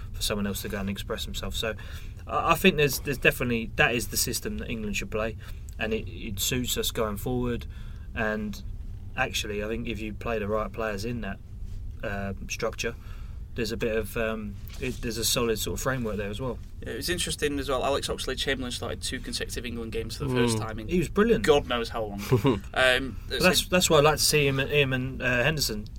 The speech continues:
Speaker 1: the club mates, stick together. Got
Speaker 3: Yeah.
Speaker 1: the chemistry already, and it's working
Speaker 3: He's
Speaker 1: at
Speaker 3: had,
Speaker 1: Liverpool.
Speaker 3: he's, he's, he's had a very good season, sort of on the quiet. I think a lot of people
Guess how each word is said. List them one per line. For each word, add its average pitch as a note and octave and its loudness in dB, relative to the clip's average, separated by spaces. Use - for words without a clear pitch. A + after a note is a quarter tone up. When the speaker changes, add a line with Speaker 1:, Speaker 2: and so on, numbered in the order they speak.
Speaker 1:
the B2 -2
club D3 4
mates, B2 2
stick C3+ 0
together. A2 2
Got B2+ 0
Speaker 3:
Yeah. C3+ 10
Speaker 1:
the B2 8
chemistry B2 4
already, A2+ 2
and A#2+ -6
it's B2 -4
working D#3 6
Speaker 3:
He's E3+ 8
Speaker 1:
at G3 12
Speaker 3:
had, F3+ 12
Speaker 1:
Liverpool. C#3+ 8
Speaker 3:
he's, C#3 8
he's, C3 6
he's C3 4
had C#3 12
a - 12
very A2+ 12
good A2 4
season, A#2 6
sort A#2 2
of A#2 4
on A2+ 8
the A2 4
quiet. A2+ 8
I - 4
think D3 4
a C#3 8
lot C#3 8
of - -2
people A2+ 2